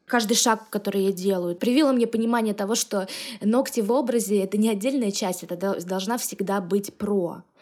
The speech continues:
про именно эту историю, ту, которую, м, придумывали дизай-, дизайнер и стилист. И благодаря тому, что она меня научила анализировать и лисё-, и ресёрчить,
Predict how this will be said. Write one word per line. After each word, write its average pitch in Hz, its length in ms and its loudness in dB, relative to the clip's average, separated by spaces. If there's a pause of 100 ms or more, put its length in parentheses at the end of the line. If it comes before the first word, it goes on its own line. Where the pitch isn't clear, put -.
(120)
про 214 200 2
именно 208 260 2
эту 196 200 0
историю, 220 500 0
ту, 208 120 -6
которую, 190 380 -4 (320)
м, 165 180 -10
придумывали 196 440 0
дизай-, 190 340 -2
дизайнер 190 500 -2
и 185 60 -4
стилист. 175 540 -8 (120)
И 220 80 0
благодаря 254 540 4
тому, 247 220 2
что - 160 -2
она 208 100 2
меня 208 180 2
научила 214 400 0
анализировать 202 680 2
и - 20 0
лисё-, 208 380 2
и 202 100 2
ресёрчить, - 680 0